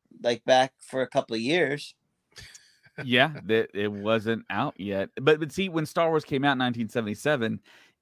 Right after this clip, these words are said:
Speaker 2: it ran in theaters for years because my brother told me the story. My brother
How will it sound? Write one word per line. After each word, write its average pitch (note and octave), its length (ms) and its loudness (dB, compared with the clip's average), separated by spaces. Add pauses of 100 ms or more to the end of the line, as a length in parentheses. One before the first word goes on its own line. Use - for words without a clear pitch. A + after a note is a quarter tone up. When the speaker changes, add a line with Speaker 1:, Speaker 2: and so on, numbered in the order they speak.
(100)
Speaker 2:
it F#3 180 8
ran D#3+ 380 4
in C#3 120 2
theaters D3+ 460 0
for B2 260 -2
years A2+ 1080 -4 (840)
because B2+ 280 4
my B2+ 140 6
brother B2+ 420 8
told A#2+ 220 4
me A#2 40 4
the - 80 0
story. A#2 200 0
My A2 120 4
brother A2+ 460 2